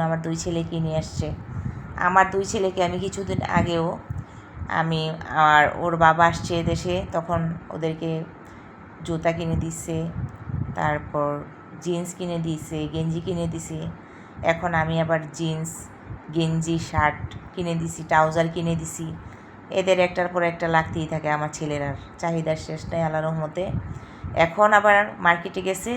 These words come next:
দুই ভাই, ড্রপ শোল্ডারের গেঞ্জি কিনবে। এই যে ড্রপ শোল্ডারের গেঞ্জি, অনেক খুঁজতে, খুঁজতে, খুঁজতে, খুঁজতে, খুঁজতে, খুঁজতে মনে হয় তিন ঘন্টা পার করছি এই ড্রপ শোল্ডার গেঞ্জি, পাওয়া যাইতেছিল না। অনেক কষ্ট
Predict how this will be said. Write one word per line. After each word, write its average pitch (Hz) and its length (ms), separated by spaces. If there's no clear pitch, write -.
দুই 175 120
ভাই, 175 180
ড্রপ 175 280
শোল্ডারের 175 400
গেঞ্জি 170 280
কিনবে। 151 300
এই 143 120
যে 151 80
ড্রপ 151 220
শোল্ডারের 151 480
গেঞ্জি, 156 320
অনেক 170 200
খুঁজতে, 175 460
খুঁজতে, 170 340
খুঁজতে, 170 320
খুঁজতে, 180 340
খুঁজতে, 208 360
খুঁজতে 208 240
মনে 190 120
হয় 202 180
তিন 220 180
ঘন্টা 185 340
পার 170 200
করছি 165 300
এই 160 100
ড্রপ 151 240
শোল্ডার 151 360
গেঞ্জি, 143 280
পাওয়া 175 300
যাইতেছিল 175 400
না। 151 80
অনেক 180 220
কষ্ট 190 220